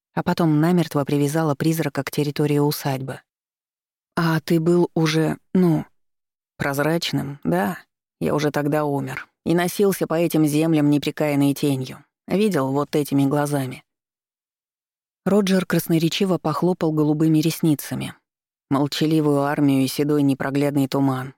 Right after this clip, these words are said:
что застелил все вокруг. И эта жуткая тишина. Последняя битва, если можно так назвать постыдное избиение горстки магов, проходила прямо тут, на месте деревни за мостом. Поверь, я порадовался, что уже мертв.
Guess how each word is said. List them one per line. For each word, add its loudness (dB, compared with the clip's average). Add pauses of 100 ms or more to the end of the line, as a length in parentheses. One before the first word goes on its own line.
(100)
что -2
застелил 0
все -6
вокруг. -8 (500)
И -2 (180)
эта -2
жуткая -2
тишина. -2 (420)
Последняя 0
битва, -2
если 0
можно 2
так -6
назвать -2
постыдное 0
избиение 2
горстки -4
магов, -2 (880)
проходила 0
прямо 0
тут, -6
на 2
месте 0
деревни 0
за -2
мостом. -4 (800)
Поверь, 2
я 2
порадовался, -2
что 0
уже 2
мертв. -2